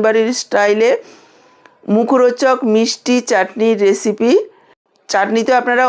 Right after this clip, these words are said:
অনেক রকমভাবে খেয়েছেন, একবার আমার মতো করে এইভাবে বানিয়ে খেয়ে দেখুন, অসাধারণ খেতে হয়। শেষ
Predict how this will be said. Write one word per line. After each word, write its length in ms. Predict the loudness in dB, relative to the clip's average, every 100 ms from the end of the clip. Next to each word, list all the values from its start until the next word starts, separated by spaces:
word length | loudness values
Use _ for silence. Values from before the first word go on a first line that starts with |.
| 0
অনেক 160 | -2 -2
রকমভাবে 460 | -2 0 0 0 0
খেয়েছেন, 440 | 2 0 2 -2 -2 -2
একবার 260 | -4 -2 0
আমার 260 | 0 0 -2
মতো 240 | -2 -2
করে 240 | 0 0 2 2 2
এইভাবে 380 | 0 2 0 2
বানিয়ে 420 | 0 0 -2 0 0 0
খেয়ে 240 | 2 2 2
দেখুন, 340 | 0 0 -4 -4
অসাধারণ 600 | -4 -2 -2 0 0 0 -2
খেতে 200 | -2 -2 0
হয়। 160 | -2 -4 _ _ _ _ -12
শেষ 300 | -2 0